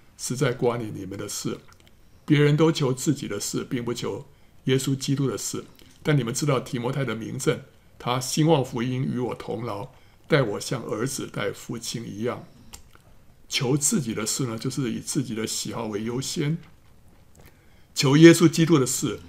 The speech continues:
就是以主的需求为优先。那求耶稣基督的事呢，就是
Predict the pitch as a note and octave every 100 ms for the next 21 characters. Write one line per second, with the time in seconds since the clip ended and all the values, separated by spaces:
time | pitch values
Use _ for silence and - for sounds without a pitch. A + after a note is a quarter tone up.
0 | - - D3+ C#3+ C3 B2 - C3 G2 A#2+
1 | - E3 C#3+ G#2 G2+ G2+ G#2 G#2 - A2+
2 | G#2+ - - - - - - - - _
3 | - - D#3 D3 C#3+ - - D3 E3+ F3
4 | E3 E3+ F3+ D#3 A#2+ - C#3 A2+ G#2+ -
5 | - - - - C#3+ D3 C#3 C3